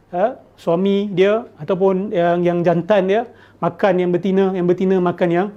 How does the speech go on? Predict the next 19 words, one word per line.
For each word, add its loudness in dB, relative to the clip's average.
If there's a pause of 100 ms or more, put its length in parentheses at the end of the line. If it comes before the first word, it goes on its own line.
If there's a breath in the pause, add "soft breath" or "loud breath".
yang -4
jantan. -2 (480 soft breath)
Jadi 0
memang -2
rumah, 0 (160)
the -6
household 2 (320 loud breath)
of 0
the -2
spiders -2
are 0
very 0
weak. 0 (160)
Okey? -4 (2750 soft breath)
Sama 4
juga 4
macam 2
revolusi 2
Perancis 0